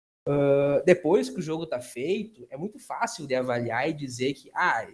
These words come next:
ele, esse jogo é tal nota por tal coisa. Ele poderia ter sido aquilo ou isso." Mas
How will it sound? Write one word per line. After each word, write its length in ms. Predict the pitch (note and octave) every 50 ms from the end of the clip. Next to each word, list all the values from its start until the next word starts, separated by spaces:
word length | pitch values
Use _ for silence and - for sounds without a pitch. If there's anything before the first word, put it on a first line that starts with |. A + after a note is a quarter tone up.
| - -
ele, 180 | C#3 D3 D#3 D3
esse 180 | - - -
jogo 160 | D3+ D#3+ - F3+
é 40 |
tal 240 | - - F3 F3+ F3+
nota 320 | E3 D3 D3+ E3 E3+ - F3+
por 140 | - D#3
tal 220 | - - D#3+ E3 D#3+
coisa. 520 | _ - D3 D3 C3+ B2 - - - - _ _ _ _ _ _ _ -
Ele 140 | B2 B2+ B2+
poderia 400 | C#3 C#3+ C#3+ C#3+ C#3 D3 D#3+ D#3
ter 100 | D#3+ D3+
sido 200 | - - D3+ C#3+
aquilo 420 | B2+ - - - F3+ F3+ E3 D3
ou 100 | C#3 C#3+
isso." 420 | E3 D#3+ C#3+ - - - - - _ _ _ _ _ _ _ _ _ _ - B2+
Mas 800 | B2+ B2 B2 A#2+ A#2+ A#2 A2+ G#2 F#2 - - - - - -